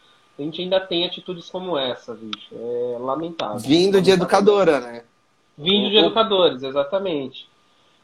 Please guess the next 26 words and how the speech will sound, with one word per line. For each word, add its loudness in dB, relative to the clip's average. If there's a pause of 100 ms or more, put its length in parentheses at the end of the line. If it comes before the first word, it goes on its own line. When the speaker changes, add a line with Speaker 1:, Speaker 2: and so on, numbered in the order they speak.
(160)
Speaker 1:
Né? 0
Eu 4
até 4
mostrei 2
esse -8
caso 2
pra 2
minha 2
mãe, -2
né? -2
Minha -6
mãe -6
que -12
é -14
professora -12
e, -6
assim, -8
ela, -6 (300)
ela -4
também -10
ficou -8 (140)
chocada -6
com -14
o -8
negócio. -8 (380)
E, -8